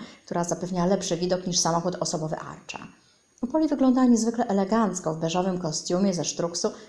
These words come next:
czarnym berecie i beżowo-czarnym szalu z chińską kaligrafią. „Cudowny szal, Polly”,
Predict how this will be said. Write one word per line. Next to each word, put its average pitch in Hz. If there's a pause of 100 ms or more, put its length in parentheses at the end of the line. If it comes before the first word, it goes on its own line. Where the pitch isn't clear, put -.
czarnym 147
berecie 160
i -
beżowo-czarnym 175
szalu 175
z -
chińską 165
kaligrafią. - (840)
„Cudowny 370
szal, 311
Polly”, -